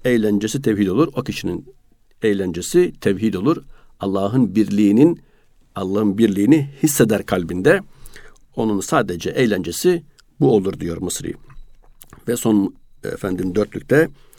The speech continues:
"Mısri'ye uyan kişinin," yani Niyazi Mısri'ye, efendim, "uyan kişinin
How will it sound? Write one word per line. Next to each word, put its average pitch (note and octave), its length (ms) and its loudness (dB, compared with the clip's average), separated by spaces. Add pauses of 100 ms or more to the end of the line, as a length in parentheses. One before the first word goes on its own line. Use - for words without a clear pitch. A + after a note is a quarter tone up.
(420)
"Mısri'ye E3 840 4
uyan D#3 460 8
kişinin," C#3+ 720 6 (140)
yani G2 240 0
Niyazi G2+ 460 2
Mısri'ye, G2 640 0 (840)
efendim, F2+ 520 -6 (480)
"uyan G2 240 -4
kişinin A#2 600 0